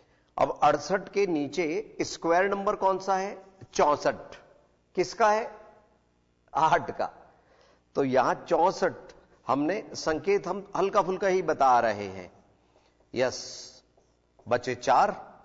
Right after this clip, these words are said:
चार हमने यहां लिखा और आठ का डबल सोलह यहां लिखा। अब हम यहां पे ये फ़ोर्टी एट दिख रहा है बच्चों, है ना, इसमें सोलह का भाग दिया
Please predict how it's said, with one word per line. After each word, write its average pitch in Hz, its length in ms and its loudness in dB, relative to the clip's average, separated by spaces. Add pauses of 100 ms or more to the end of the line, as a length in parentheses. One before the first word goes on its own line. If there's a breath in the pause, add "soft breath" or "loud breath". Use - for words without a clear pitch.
(220)
चार 160 300 6
हमने 180 240 -2
यहां 151 300 0
लिखा 101 340 -6 (1700 soft breath)
और - 280 2
आठ 139 340 6
का 208 100 6
डबल 175 400 2
सोलह 190 580 2
यहां 127 480 2
लिखा। 127 320 -6 (1400)
अब 202 160 4
हम 202 180 2
यहां 180 220 4
पे 196 160 -2
ये 196 160 -2
फ़ोर्टी 165 420 -2 (140)
एट 180 220 2
दिख 143 220 -6
रहा 120 80 0
है 120 80 0
बच्चों, 107 280 -6
है 147 60 -6
ना, 226 160 -6 (480 soft breath)
इसमें 202 340 0
सोलह 196 480 2
का 220 140 2
भाग 180 280 0
दिया 156 340 -2